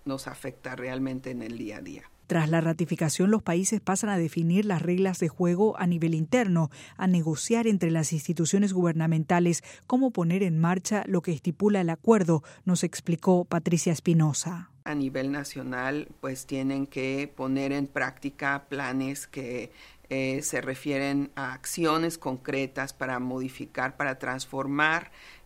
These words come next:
Speaker 1: eh, la manera como las cosas se venían haciendo en el sector de la energía, en el sector de la vivienda,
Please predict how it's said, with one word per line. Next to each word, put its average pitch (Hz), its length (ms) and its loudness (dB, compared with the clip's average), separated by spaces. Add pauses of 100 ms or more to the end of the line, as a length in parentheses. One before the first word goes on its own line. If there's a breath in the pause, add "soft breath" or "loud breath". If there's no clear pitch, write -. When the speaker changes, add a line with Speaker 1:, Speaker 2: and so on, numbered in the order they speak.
Speaker 1:
eh, 139 360 0
la 147 220 2
manera 151 540 0
como 127 680 -6
las 127 280 -8
cosas 135 340 -6
se 143 120 -8
venían 127 440 -6
haciendo 156 440 -4
en 143 100 0
el 135 100 -6
sector 123 400 -8
de 120 120 -6
la 120 100 -6
energía, 123 480 -8
en 165 80 -4
el 143 140 -4
sector 131 480 -4
de 131 140 -4
la 120 160 -6
vivienda, 147 720 -4